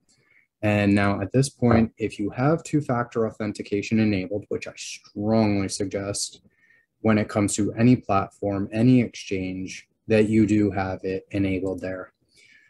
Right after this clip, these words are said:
So we're gonna go ahead and put in our multi-factor authentication key, which is then gonna show us here our secret key.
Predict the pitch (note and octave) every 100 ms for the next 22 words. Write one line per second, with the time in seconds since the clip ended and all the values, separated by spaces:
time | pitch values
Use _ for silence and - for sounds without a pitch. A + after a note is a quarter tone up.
0 | _ - G#2 G2 G2+ G2 G2+ G2 G2+ F#2+
1 | G2+ G2 F#2+ F#2+ - A2+ B2+ B2+ B2+ G#2
2 | G#2 G#2 G2+ G#2 G2+ _ _ _ _ _
3 | _ _ _ _ _ _ _ _ _ _
4 | _ _ A#2+ A2+ - B2 A#2 A2+ - A#2
5 | A2 A2 G#2+ - - F#2+ F#2 F#2+ - G2
6 | B2 C#3+ _ _ _ _ A2 A2 A2 G2+
7 | G#2 G2+ G2+ G2 - G2+ G2 - - F#2+
8 | G2 G2+ F#2 - F#2+ - F#2 - G2 F#2
9 | -